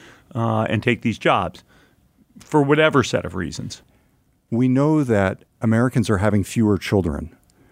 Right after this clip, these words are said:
Speaker 2: Could there come a time when the overall net population increase from births is actually a net decrease because there's more deaths than births? And, and if that happens, what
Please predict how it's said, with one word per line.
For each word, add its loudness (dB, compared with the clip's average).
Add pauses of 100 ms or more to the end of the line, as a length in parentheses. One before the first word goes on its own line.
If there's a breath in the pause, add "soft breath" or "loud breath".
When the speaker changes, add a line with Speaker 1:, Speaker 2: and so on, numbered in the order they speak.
Speaker 2:
Could -2
there 2
come 0
a 2
time 2
when 2 (600 soft breath)
the 0 (140)
overall 2
net 2
population 2
increase 2
from 0
births -2 (880 soft breath)
is 0
actually 2
a 4
net 2
decrease 0
because 0
there's 2
more 2
deaths 0
than 2
births? 0
And, 2
and 2
if -2
that 2
happens, 2
what 0